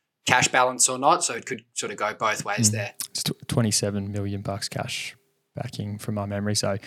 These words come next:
Speaker 2: when you look at the, you know, tw-, thirty-seven million bucks market cap there, like, you're gonna have to add – uh, you know, twenty-seven plus the ten now, so another thirty-seven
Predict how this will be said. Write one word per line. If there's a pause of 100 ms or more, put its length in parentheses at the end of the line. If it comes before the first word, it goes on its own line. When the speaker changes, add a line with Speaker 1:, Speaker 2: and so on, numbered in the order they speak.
(200)
Speaker 2:
when
you
look
at
the,
you
know,
tw-, (100)
thirty-seven
million
bucks (120)
market
cap
there, (460)
like,
you're
gonna
have
to
add – (560)
uh, (140)
you
know,
twenty-seven
plus
the
ten
now,
so
another
thirty-seven